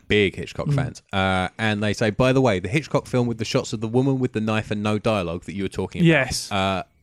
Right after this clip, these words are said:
Speaker 1: that's murder."
Speaker 2: Right, yeah, yeah.
Speaker 1: Um, and they're surprised that when we were talking about the techniques from the silent era that we didn't mention the fact that Hitchcock had directed the first British film with sound,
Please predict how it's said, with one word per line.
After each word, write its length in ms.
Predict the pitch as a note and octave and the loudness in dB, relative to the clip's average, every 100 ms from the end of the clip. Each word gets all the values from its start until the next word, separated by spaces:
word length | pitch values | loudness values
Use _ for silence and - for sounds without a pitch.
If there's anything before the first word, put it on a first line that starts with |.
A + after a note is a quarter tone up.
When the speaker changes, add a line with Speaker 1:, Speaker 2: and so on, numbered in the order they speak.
| - | -4
Speaker 1:
that's 260 | G#2 - - | -4 -4 -8
murder." 500 | G2 D3+ F#3 A#2+ E2 - _ _ _ - | 2 4 6 4 0 -8 _ _ _ -2
Speaker 2:
Right, 300 | D#3+ C#3 - - | 2 2 0 0
yeah, 360 | C#3+ C3+ B2+ - - - | 2 2 0 -4 -20 -4
yeah. 220 | G2 G2 | 0 0
Speaker 1:
Um, 240 | F#2+ F#2 F2+ _ _ _ _ - | 0 -4 -8 _ _ _ _ -6
and 140 | A2 | 0
they're 80 | A2 | 0
surprised 560 | - - F3+ G#2+ C#3 - | 0 0 2 2 0 0
that 80 | |
when 120 | A#2+ B2+ | 2 4
we 100 | A#2+ | 4
were 40 | |
talking 200 | D#3 C#3+ | 4 2
about 160 | C3 A2 | 2 -2
the 60 | |
techniques 380 | - C3+ B2 A#2 | -4 -2 -2 -4
from 60 | A#2+ | -6
the 80 | |
silent 300 | A2 A#2+ A2+ A2 | -4 -2 -2 0
era 160 | A2 | 0
that 120 | G#2 | 0
we 100 | G2+ | 0
didn't 220 | G2+ C3 B2 | 0 0 0
mention 260 | A#2 - | -4 -4
the 80 | G#2+ | -6
fact 180 | A2+ - | -6 -6
that 120 | - | -8
Hitchcock 400 | - C3 - A2 | -6 -4 -4 -6
had 100 | G2+ | -4
directed 320 | G#2+ A2 - | -2 -2 -4
the 80 | G2+ | -14
first 320 | - C3+ C3 | -2 0 0
British 240 | C3 A#2+ A2+ | -2 -4 -4
film 160 | A#2+ A#2 | -6 -4
with 120 | A#2+ | -6
sound, 460 | - E3 E2+ - | -4 -4 -4 -8